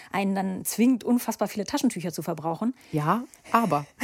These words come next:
Speaker 1: <laughs> Aber eigentlich ist dieser Schleim was ganz Tolles, weil er uns nämlich vor Krankheitserregern schützt.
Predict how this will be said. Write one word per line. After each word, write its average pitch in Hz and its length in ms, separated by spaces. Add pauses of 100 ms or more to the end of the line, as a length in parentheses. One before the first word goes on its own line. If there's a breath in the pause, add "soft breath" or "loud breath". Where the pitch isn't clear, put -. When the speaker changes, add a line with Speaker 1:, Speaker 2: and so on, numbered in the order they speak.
(140)
Speaker 1:
<laughs> 277 280
Aber 233 340
eigentlich 269 340
ist 254 160
dieser 220 180
Schleim 233 240
was 240 140
ganz 247 160
Tolles, - 400
weil 220 100
er 190 60
uns 196 160
nämlich 214 400
vor 214 160
Krankheitserregern 170 760
schützt. - 380